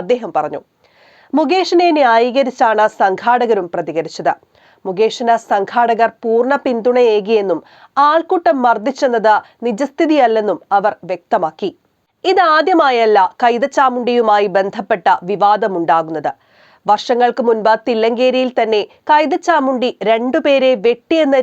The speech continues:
രീതിയിൽ വാർത്തയുണ്ടായിരുന്നു. ഇത് സംബന്ധിച്ച കേസ് പിന്നീട് ഒത്തുതീർപ്പാക്കി. തില്ലങ്കേരി പാടിക്കച്ചാൽ ഈയങ്കോട്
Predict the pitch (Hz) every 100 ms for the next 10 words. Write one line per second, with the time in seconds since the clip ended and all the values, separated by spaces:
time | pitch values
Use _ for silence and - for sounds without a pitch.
0 | 226 220 208 202 - 208 220 - 277 196
1 | 170 160 151 139 _ _ _ _ _ -
2 | 202 196 269 240 214 214 - 240 - -
3 | 285 302 - - 254 254 269 269 262 233
4 | 247 302 294 269 214 175 - 151 _ _
5 | _ _ - 339 359 359 349 320 294 277
6 | 247 233 247 277 262 254 226 208 220 226
7 | 277 262 240 233